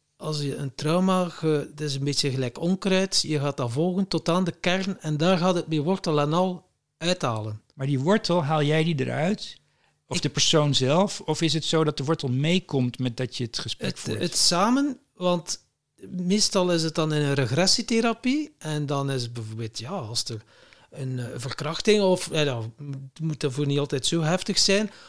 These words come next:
Speaker 1: of iemand die als klein meisje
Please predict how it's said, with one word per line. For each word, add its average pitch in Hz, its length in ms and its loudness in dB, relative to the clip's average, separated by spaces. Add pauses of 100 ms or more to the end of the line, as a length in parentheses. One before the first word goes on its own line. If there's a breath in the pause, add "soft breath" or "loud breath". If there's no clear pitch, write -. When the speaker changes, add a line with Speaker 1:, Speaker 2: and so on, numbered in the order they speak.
(120)
Speaker 1:
of 156 160 -2
iemand 156 420 2
die 143 300 0
als 131 200 0
klein 139 260 0
meisje 190 680 4